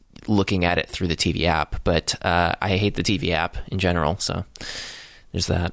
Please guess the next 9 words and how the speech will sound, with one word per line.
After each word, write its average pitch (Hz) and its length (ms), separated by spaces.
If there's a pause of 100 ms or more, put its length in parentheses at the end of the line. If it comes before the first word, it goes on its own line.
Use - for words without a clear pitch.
(140)
Um, 95 400
and, 104 340
uh, 101 240
some 113 160
people 113 160
have 104 80
had 107 140
syncing 117 440
issues, 104 680